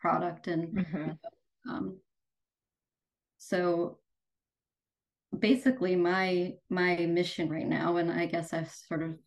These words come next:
Speaker 1: maybe would categorize myself as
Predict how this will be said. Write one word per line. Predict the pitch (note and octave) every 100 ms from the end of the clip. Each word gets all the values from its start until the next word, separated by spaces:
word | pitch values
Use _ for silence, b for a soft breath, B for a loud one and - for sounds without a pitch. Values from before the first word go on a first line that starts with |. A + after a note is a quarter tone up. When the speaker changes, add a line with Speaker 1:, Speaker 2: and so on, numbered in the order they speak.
| _ _ _ _ _ -
Speaker 1:
maybe | E3+ F3 F3
would | D#3+ E3 - _ _ _ _ _
categorize | F3 E3+ E3 E3+ -
myself | F3+ - F3 -
as | F3